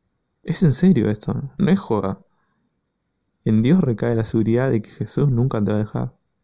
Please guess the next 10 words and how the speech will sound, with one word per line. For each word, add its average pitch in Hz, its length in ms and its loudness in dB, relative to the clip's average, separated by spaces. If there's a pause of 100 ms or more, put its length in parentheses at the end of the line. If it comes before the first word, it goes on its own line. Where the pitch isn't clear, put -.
Él 113 160 0
mismo 123 280 2
lo 107 100 0
dijo. 120 420 -4 (1900)
Una 123 180 0
vez, 127 200 -2
si - 200 -4
lo 107 80 0
haces 147 240 -2
parte, 143 500 -4